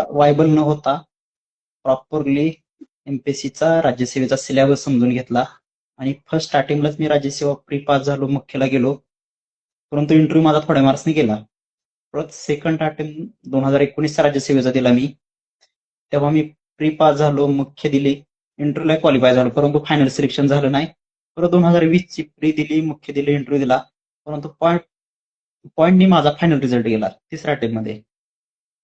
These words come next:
परत राज्यसेवेचा माझा चौथा अटेम्प्ट दोन हजार एकवीसचा,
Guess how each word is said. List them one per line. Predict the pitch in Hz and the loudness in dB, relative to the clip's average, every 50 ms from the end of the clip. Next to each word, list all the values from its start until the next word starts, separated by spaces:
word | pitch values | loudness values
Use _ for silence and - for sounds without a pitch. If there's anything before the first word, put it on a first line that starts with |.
| _ _ _ _ - | _ _ _ _ -4
परत | 160 180 180 180 | -2 0 0 0
राज्यसेवेचा | 170 165 156 156 156 175 170 156 147 156 | 0 0 -2 -4 -4 -2 -2 -2 0 0
माझा | 160 160 147 143 143 - - | 0 0 0 -2 -2 -4 -4
चौथा | 160 156 147 147 135 | -4 -4 -2 0 -2
अटेम्प्ट | 135 - 151 143 139 | -2 -2 -2 -6 -4
दोन | 139 143 131 | -4 -4 -4
हजार | 123 123 127 | -4 -4 -4
एकवीसचा, | 131 - - 135 120 - - 131 127 135 | -6 -6 -8 -10 -10 -8 -6 -6 -6 -6